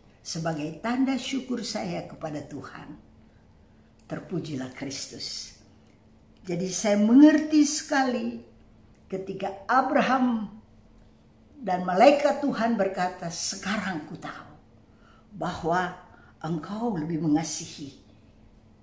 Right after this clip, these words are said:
Tuhan daripada anak tunggalmu." Lalu Abraham menoleh dan melihat seekor domba jantan di belakangnya,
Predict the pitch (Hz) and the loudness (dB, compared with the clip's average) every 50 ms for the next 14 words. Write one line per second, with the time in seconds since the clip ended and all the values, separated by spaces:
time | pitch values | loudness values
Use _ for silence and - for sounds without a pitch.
0 | _ _ - - - - 220 160 - - - - - - - - - 139 - - | _ _ -20 -20 -12 -10 -10 -10 -10 -12 -14 -16 -16 -16 -16 -12 -12 -12 -10 -10
1 | 127 117 117 - - 131 143 143 139 - - - - - 143 135 135 131 127 131 | -10 -12 -12 -10 -6 -4 -2 -2 -2 -4 -8 -12 -12 -10 -6 -6 -4 -4 -6 -8
2 | 123 123 127 - 127 - - - - - - - - - - 160 185 202 220 - | -8 -10 -12 -12 -14 -18 -20 -20 -20 -20 -20 -20 -18 -6 2 4 4 6 6 4
3 | - 202 196 196 226 208 190 - 196 190 202 202 202 214 240 247 269 294 254 - | 6 6 6 6 6 2 2 2 2 2 2 4 6 6 6 6 6 4 2 0
4 | - - - - - - - - - - - - - - 190 214 247 269 277 277 | -4 -12 -18 -20 -20 -20 -20 -20 -20 -20 -20 -20 -12 0 8 10 12 12 12 12
5 | 285 302 311 277 285 320 311 - - - - 330 311 - 320 320 - - 330 311 | 12 12 12 12 10 10 8 6 2 0 0 0 2 2 2 2 6 8 8 8
6 | 311 254 226 214 294 285 277 269 247 247 226 208 170 - 247 262 247 226 208 - | 8 8 6 6 8 10 10 10 10 10 8 6 4 6 8 8 8 8 6 4
7 | 214 185 185 180 180 165 165 190 190 190 - 190 175 170 170 165 151 135 - | 2 2 2 2 0 0 2 2 2 2 2 -2 -2 -2 -2 -2 -4 -4 -6